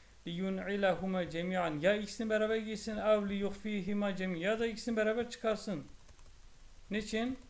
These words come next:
Çünkü adaletsizlik var burada. Ya beraber giysin, ya dengeyi bozuyor, vücudun dengesini bozuyor.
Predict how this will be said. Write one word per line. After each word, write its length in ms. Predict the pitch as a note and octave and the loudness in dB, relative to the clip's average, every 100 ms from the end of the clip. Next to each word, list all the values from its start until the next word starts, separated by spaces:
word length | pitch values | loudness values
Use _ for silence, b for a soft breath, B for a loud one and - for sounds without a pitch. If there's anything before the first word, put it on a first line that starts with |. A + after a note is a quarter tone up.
| - | -16
Çünkü 220 | - F3+ F3+ | -10 -2 0
adaletsizlik 640 | F3 F#3 F3+ - G#3 G#3+ | 2 2 2 -2 -4 0
var 180 | F#3+ D3+ | 0 0
burada. 320 | C#3 F3+ A#3 - - - - - | -2 -4 -4 -8 -14 -14 -8 0
Ya 180 | G#3 | 2
beraber 260 | F#3+ F#3 F3 | 4 2 2
giysin, 340 | E3 D#3+ - | -4 -6 -4
ya 140 | G3 D3 | -6 -2
dengeyi 440 | D3+ D#3 F#3 A3+ | -2 0 0 0
bozuyor, 320 | G3+ C3+ C3 | -2 -4 -8
vücudun 400 | C#3 D3 D#3+ G3 | -8 -8 -4 -2
dengesini 500 | F#3+ F3+ E3+ - F#3+ | -2 -2 -4 -4 -4
bozuyor. 300 | D#3 C3+ F#3+ | -4 -4 -6